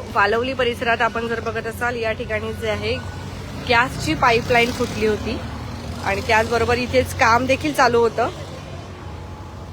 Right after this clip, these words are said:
पाण्याच्या पाईपलाईन सुद्धा जे आहेत काही प्रमाणात फुटलेल्या बघायला मिळाले. मात्र अग्निशमन दलाचे जे अधिकारी आहेत, कर्मचारी आहेत, ते या ठिकाणी वेळेवरती पोहोचले आणि त्यांनी सर्व काही जे आहे नियंत्रण मिळवलेलं आहे. काही का-,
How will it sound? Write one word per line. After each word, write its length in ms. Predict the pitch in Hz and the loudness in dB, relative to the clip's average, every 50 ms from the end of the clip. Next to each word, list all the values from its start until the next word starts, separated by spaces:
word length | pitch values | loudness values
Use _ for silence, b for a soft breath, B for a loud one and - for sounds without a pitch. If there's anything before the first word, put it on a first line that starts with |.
| - | -2
पाण्याच्या 400 | 240 214 208 208 220 214 240 240 | 2 2 4 4 4 2 0 0
पाईपलाईन 500 | - 240 220 220 214 208 226 220 220 220 | 2 2 2 2 2 2 0 0 0 0
सुद्धा 380 | 214 - - 214 - 226 226 233 | -4 -6 -10 -6 0 2 2 2
जे 160 | 208 220 220 | 2 2 2
आहेत 300 | 220 208 208 202 208 214 - - | 2 2 0 0 -2 -4 -4 -4
काही 200 | 220 208 202 202 | -6 -6 -4 -6
प्रमाणात 400 | 208 220 214 202 208 208 208 214 | -6 -4 -4 -4 -4 -4 -6 -6
फुटलेल्या 440 | - - 220 196 202 208 202 202 202 | -6 -6 -8 -6 -4 -2 -2 -2 -2
बघायला 340 | 208 196 196 202 196 196 202 | -2 -2 -2 -2 -4 -4 -2
मिळाले. 320 | 202 196 196 202 220 302 | -2 -2 -2 -2 -2 -4
मात्र 300 | 339 320 262 233 - 247 | -4 -4 -4 -2 0 2
अग्निशमन 580 | 233 226 208 214 254 269 - 302 294 294 285 269 | 2 2 2 0 -4 -4 -4 -2 -2 -2 -2 -2
दलाचे 380 | 269 262 247 247 240 240 247 | 0 0 0 0 0 -2 -4
जे 140 | 233 226 247 | -4 -2 0
अधिकारी 440 | 233 220 208 220 214 220 214 208 214 | 0 0 0 -2 -2 -2 -2 0 0
आहेत, 200 | 214 202 208 208 | -2 -2 -4 -6
कर्मचारी 600 | - 214 208 196 202 196 196 220 214 190 190 196 | -4 -4 -4 -4 -4 -4 -4 -4 -4 -2 -2 -2
आहेत, 160 | 185 185 214 - B B B B B B B - | -2 -2 -2 -6 B B B B B B B 4
ते 60 | 240 | 4
या 100 | 233 226 | 6 6
ठिकाणी 380 | 226 262 247 - 233 226 226 233 | 4 2 0 -2 -2 -2 -2 -2
वेळेवरती 480 | 220 214 214 214 220 220 214 - 233 | -2 -2 -2 0 -2 -2 -4 -6 -8
पोहोचले 480 | 226 - 240 226 233 233 233 - 247 302 | -10 -10 -6 -4 -2 -2 -2 -2 0 0
आणि 220 | 294 254 226 226 | 0 0 0 -2
त्यांनी 340 | 220 233 214 214 214 220 233 | -2 -2 -2 -2 -2 -4 -6
सर्व 280 | - 247 233 214 208 214 208 | -4 -4 -4 -4 -4 -4 -4
काही 160 | 220 208 208 | -2 -4 -4
जे 160 | 202 190 208 | -4 -4 -4
आहे 220 | 202 190 190 220 262 | -4 -4 -4 -6 -6
नियंत्रण 420 | 277 240 214 196 190 196 196 196 | -6 -8 -8 -8 -8 -8 -8 -6
मिळवलेलं 420 | 202 196 190 196 190 196 190 196 190 | -4 -2 -2 -2 -2 -2 -2 -4 -4
आहे. 140 | 190 240 | -4 -4
काही 340 | 269 - 240 226 208 214 226 | -6 -6 -4 -4 -2 -4 -4
का-, 260 | - - 226 208 208 | -4 -2 -2 -2 -2